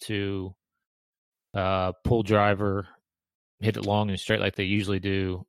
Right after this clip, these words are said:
and then, uh, you know, if they make some putts. Rory, um, on Sunday this past week, I think he had, like, seven birdies on Sunday and, uh, only shot two under. Um, his putter was working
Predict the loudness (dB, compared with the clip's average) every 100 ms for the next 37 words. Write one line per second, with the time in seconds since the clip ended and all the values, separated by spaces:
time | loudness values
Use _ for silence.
0 | _ -6 -2 -2 -2 -2 -4 -4 -6 -10
1 | _ _ _ _ _ -2 0 2 2 0
2 | 0 4 4 4 6 8 6 4 0 2
3 | 4 4 2 0 0 0 2 2 2 4
4 | 2 2 0 2 2 2 -2 -2 -10 _
5 | _ _ _ -6 -2 2 4 4 2 2
6 | 2 2 0 2 2 2 0 0 -4 -2
7 | -2 2 2 0 -4 -12 _ _ _ _
8 | -2 0 2 4 4 4 2 0 -2 -2
9 | 0 0 -2 -2 -8 -2 0 2 -2 -4
10 | -10 _ _ -10 0 4 4 4 4 2
11 | 2 -2 -6